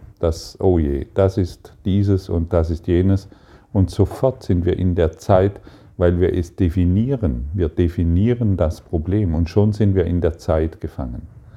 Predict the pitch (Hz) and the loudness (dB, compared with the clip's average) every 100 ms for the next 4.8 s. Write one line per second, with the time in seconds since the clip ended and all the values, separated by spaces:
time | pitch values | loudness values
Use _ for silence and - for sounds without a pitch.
0 | - - - - 90 - 104 123 110 85 | -20 -20 -14 0 0 4 4 4 2 2
1 | 85 101 110 107 104 - 80 - - 80 | 2 0 0 -4 -4 -4 -6 -6 0 2
2 | 90 120 - - - - 98 90 87 85 | 2 -2 -6 -20 -20 -6 0 2 0 0
3 | 90 87 82 - 82 78 78 78 82 73 | -2 0 -2 -4 -6 -2 -2 -2 -2 -2
4 | 73 71 - 69 71 - - | -2 -4 -6 -6 -6 -8 -12